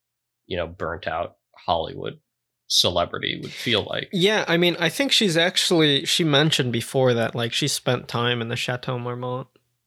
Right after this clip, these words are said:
Speaker 2: in,
Speaker 1: Mm.
Speaker 2: in Hollywood
Speaker 1: Yeah.
Speaker 2: and just, like,
Speaker 1: Yeah, yeah, yeah.
Speaker 2: um, has seen those characters, like, in that movie,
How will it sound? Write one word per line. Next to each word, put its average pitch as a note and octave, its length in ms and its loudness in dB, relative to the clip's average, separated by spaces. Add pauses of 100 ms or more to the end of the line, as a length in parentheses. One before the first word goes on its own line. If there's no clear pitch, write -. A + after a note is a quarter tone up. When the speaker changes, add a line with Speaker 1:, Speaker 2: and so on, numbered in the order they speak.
(140)
Speaker 2:
in, C3+ 440 -2 (320)
Speaker 1:
Mm. C3+ 160 4
Speaker 2:
in C3 80 2
Hollywood B2 640 0
Speaker 1:
Yeah. F2+ 180 4
Speaker 2:
and B2+ 160 -2
just, B2 280 0
like, A2+ 360 -2
Speaker 1:
Yeah, F#2+ 180 4
yeah, E2 360 -2 (100)
yeah. C#3+ 60 2 (160)
Speaker 2:
um, B2 260 -4 (1300)
has C#3+ 200 2
seen C#3+ 380 2
those A#2+ 240 2
characters, A#2+ 720 -2
like, B2 180 -6
in B2 120 -6
that A#2+ 200 -6
movie, A#2+ 500 -6